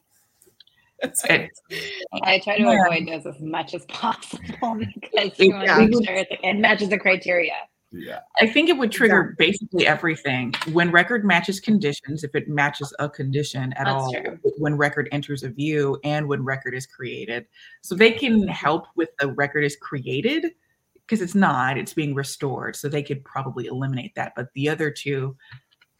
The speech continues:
Speaker 2: I don't know if there's a way around that. I think it would, 'cause then it's like, when should Airtable tell you, "Yes, it has met your conditions, but no, it shouldn't trigger this automation"?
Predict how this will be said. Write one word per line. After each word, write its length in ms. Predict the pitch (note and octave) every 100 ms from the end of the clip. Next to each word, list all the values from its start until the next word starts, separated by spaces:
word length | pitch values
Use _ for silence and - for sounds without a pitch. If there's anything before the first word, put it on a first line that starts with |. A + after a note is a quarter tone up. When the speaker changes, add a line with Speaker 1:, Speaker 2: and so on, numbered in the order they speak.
| _ _ -
Speaker 2:
I 160 | C#3 C3+
don't 180 | C#3 C#3+
know 120 | C#3
if 100 | C3+
there's 200 | C#3 D#3+
a 40 |
way 180 | E3+ F3
around 360 | A3+ F3 C3+ B2
that. 300 | B2 F#3+ - _ _
I 80 | C#3
think 240 | D3 C3+ C3+
it 180 | C3+ - C#3+
would, 340 | C#3 D3 C#3+ C3+ G#3+ - - _ _ _ _ _ -
'cause 140 | G#3+
then 220 | F#3 B3+
it's 220 | B3 G#3+ G#3
like, 300 | F#3 F#3 - _ _ _ _ _
when 440 | - D3+ F3 F3 E3+
should 360 | - - F#3
Airtable 680 | F3 D#3 D3 - C#3+ C#3 C#3
tell 220 | - D3
you, 500 | C#3 C3+ C3 A#2+ C3 - _ -
"Yes, 300 | G3 A#3 A3+
it 100 | G3
has 220 | E3+ D#3
met 280 | D#3 D3+ -
your 140 | C#3
conditions, 540 | C3+ C#3 C3+ C#3 B2+ C3
but 180 | C#3
no, 400 | B2 C#3 C#3+ C3
it 140 | B2 -
shouldn't 420 | - C3+ - B2+ - _ _
trigger 300 | - B2+ B2
this 200 | A2+ B2+
automation"? 840 | B2 A#2 A#2 A2+ - C3+ - -